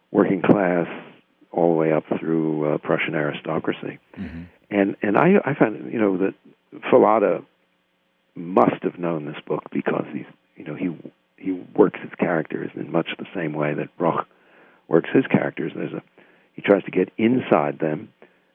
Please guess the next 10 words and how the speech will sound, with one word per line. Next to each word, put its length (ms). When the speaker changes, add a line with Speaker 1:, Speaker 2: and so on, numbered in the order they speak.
Speaker 1:
uh, 340
and 200
portray 400
them 320
in, 300
in, 320
in 280
larger 680
social 280
context 720